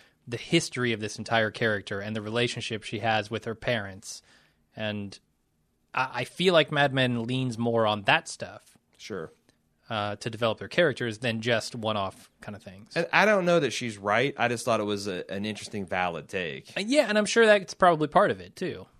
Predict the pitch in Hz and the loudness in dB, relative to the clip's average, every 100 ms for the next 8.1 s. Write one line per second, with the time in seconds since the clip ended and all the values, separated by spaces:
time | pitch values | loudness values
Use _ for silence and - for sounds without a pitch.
0 | _ 80 71 - _ _ _ _ _ _ | _ -12 -12 -14 _ _ _ _ _ _
1 | - 131 160 135 123 120 - 107 - 113 | -4 -2 -2 -2 0 -2 -2 -8 -6 -8
2 | 98 - 110 - 92 92 _ _ 92 80 | -8 -8 -8 -10 -18 -20 _ _ -14 -14
3 | 76 _ _ _ 214 233 226 165 139 139 | -16 _ _ _ 0 2 2 0 0 -4
4 | 120 123 113 107 98 104 90 - 104 - | -4 -4 0 0 -2 -6 -8 -8 -8 -4
5 | 95 90 87 - - _ - 104 98 95 | -2 -2 -4 -10 -20 _ -12 -10 -8 -10
6 | - 98 87 87 85 82 80 92 82 65 | -8 -10 -8 -8 -8 -8 -12 -10 -10 -12
7 | - 87 - 87 78 78 - - - 160 | -12 -12 -12 -16 -16 -16 -14 -12 0 2
8 | 143 | 2